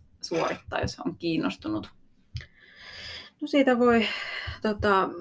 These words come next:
Speaker 2: m-, minä olen ainakin sanonut siitä, että siitä voi vaikka minulle vinkata, niin minä autan niiden linkkien. Nehän tehdään siis net-, tosiaan netissä. Siihen, siinä on tietty linkki sinne tietyn,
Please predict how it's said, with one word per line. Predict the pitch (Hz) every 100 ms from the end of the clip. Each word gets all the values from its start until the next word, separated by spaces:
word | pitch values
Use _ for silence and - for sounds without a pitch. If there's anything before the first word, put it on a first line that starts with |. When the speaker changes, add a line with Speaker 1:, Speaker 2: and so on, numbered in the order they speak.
| - _ _ _ _ -
Speaker 2:
m-, | 185 -
minä | 180 185
olen | 180
ainakin | 175 170 175 170
sanonut | - 165 160 156
siitä, | - 156 - -
että | -
siitä | - 147 160
voi | 185
vaikka | 160 165
minulle | 160 151 151 139
vinkata, | 156 - - -
niin | - -
minä | 170 170 - -
autan | - 165 160 180
niiden | 170 165 160
linkkien. | 160 170 - - 175
Nehän | 170 190
tehdään | 208 202
siis | 180 175
net-, | 165 -
tosiaan | 156 160 147 151
netissä. | 160 180 180 196 - - - - _ _
Siihen, | - 156 196 -
siinä | 165 185
on | 233
tietty | 208 196 - 175
linkki | 165 160 - 160 - _
sinne | 147 151
tietyn, | - 160 156 143